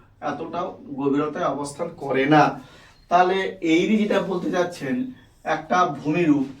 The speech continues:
যতটা উপরে অবস্থান করবে তার ঠিক ততটাও কিন্তু নিচে অবস্থান করবে। এই বিষয়টা হচ্ছে এইরি বলেন। তাহলে এই যে শিকড় শব্দটা আমি বললাম,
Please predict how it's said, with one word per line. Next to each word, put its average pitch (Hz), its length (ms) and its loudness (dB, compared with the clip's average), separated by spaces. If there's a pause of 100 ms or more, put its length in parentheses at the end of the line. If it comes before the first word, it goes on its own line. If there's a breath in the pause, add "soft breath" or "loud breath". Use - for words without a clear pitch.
(480 soft breath)
যতটা 185 540 2 (160)
উপরে 180 380 -2
অবস্থান 175 540 -2
করবে 143 280 -2
তার 147 100 -4 (160)
ঠিক 165 120 -8 (120)
ততটাও 151 560 -4
কিন্তু 156 240 -8
নিচে 139 400 -4
অবস্থান 139 520 -8
করবে। 127 420 -4 (420 loud breath)
এই 180 240 4
বিষয়টা 175 460 -2
হচ্ছে 180 320 -4
এইরি 165 420 0
বলেন। 170 380 0 (340 loud breath)
তাহলে 160 240 4
এই 165 160 -2
যে 165 120 -4
শিকড় 185 520 -4
শব্দটা 180 480 -4
আমি 165 120 -4
বললাম, 139 680 0